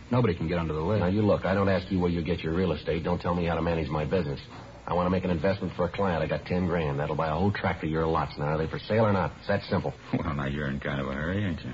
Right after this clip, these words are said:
Speaker 2: I've been here for three weeks. I don't want to spend any more time than I have to. When can I make the buy?
Speaker 3: Tell you what, let's take a tour of the town, meet some friends of mine, then we can talk about it. No need to be in a hurry.
Speaker 2: I gotta see it first. I want to make sure it's the same stuff I heard about.
Speaker 3: Where'd you hear?
Speaker 2: A few rumbles around. High-grade stuff. That's what I want.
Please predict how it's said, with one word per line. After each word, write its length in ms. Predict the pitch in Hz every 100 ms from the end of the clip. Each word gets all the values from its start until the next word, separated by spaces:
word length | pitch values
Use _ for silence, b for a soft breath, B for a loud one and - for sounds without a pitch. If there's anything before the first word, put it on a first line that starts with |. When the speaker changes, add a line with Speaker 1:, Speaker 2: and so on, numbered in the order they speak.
| -
Speaker 2:
I've 160 | 87 87
been 140 | 139
here 140 | 139 110
for 120 | 107
three 260 | - 117 101
weeks. 300 | 117 101 107
I 100 | 101
don't 80 | 107
want 120 | 101
to 80 | -
spend 140 | 104
any 100 | 101
more 200 | 98 98
time 240 | 92 101
than 80 | 98
I 100 | 95
have 240 | 101 110 98
to. 80 |
When 160 | 92 101
can 140 | 104
I 40 | 104
make 220 | 107 101
the 60 | 92
buy? 340 | 101 85 71 - -
Speaker 3:
Tell 140 | 156
you 100 | 147
what, 160 | 113 92
let's 160 | 147
take 180 | - 139
a 40 | 107
tour 200 | 123 107
of 80 |
the 60 | 90
town, 360 | - 95 78 73
meet 160 | 82
some 160 | - 76
friends 260 | 82 76
of 80 | 69
mine, 220 | 67 67
then 120 | 73 78
we 120 | 71
can 100 | 67
talk 300 | 85 76 67
about 240 | 64 62
it. 60 | 57 -
No 140 | 120
need 160 | 107 73
to 80 | 64
be 100 | 69
in 60 |
a 40 | 67
hurry. 300 | 78 85 95 - -
Speaker 2:
I 80 |
gotta 200 | 85 87
see 200 | 82 95
it 100 | 85 -
first. 240 | 87 82
I 40 | 82
want 120 | 85
to 40 |
make 120 | 85 82
sure 140 | 90
it's 100 | 82
the 60 | 73
same 240 | 90 85
stuff 240 | 85 85
I 80 | 80
heard 220 | 80 87
about. 260 | 76 73 69 62 B B B B -
Speaker 3:
Where'd 220 | 92 82
you 80 | 82
hear? 160 | 92
Speaker 2:
A 300 | 71 - -
few 140 | 104 101
rumbles 380 | 87 82 78
around. 340 | 80 82 87 98
High-grade 500 | 87 90 87 90 85
stuff. 260 | - 98 98
That's 200 | 85 90
what 80 | 87
I 60 |
want. 260 | 92 92